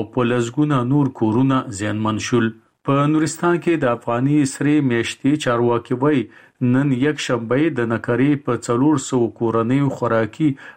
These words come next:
او ژمني توکي وویشل. د دغه ټولنې مشر مولوي نور احمد حیدرزي د ویشل شوو موادو د اندازې او نوعیت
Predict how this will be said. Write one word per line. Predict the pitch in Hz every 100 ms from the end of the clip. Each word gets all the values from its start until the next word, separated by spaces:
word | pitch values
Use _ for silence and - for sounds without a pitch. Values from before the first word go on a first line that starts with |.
| - 117
او | 113 104
ژمني | 117 113 131 135 -
توکي | 135 - 101
وویشل. | 98 104 - 113 110 107 _ _ 123
د | 127 120
دغه | 143 143 139 -
ټولنې | 120 131 139 123
مشر | 143 - 156 135
مولوي | 117 113 127 151 139
نور | 117 113
احمد | 95 120 131 113 113
حیدرزي | 104 113 107 131 143 - - - -
د | 123 120
ویشل | 120 131 123 -
شوو | 151 156 156 139
موادو | 113 123 139 135 143 139
د | 120 110
اندازې | 107 110 104 135 160 - - _ 120
او | 113 110 117
نوعیت | 113 113 139 156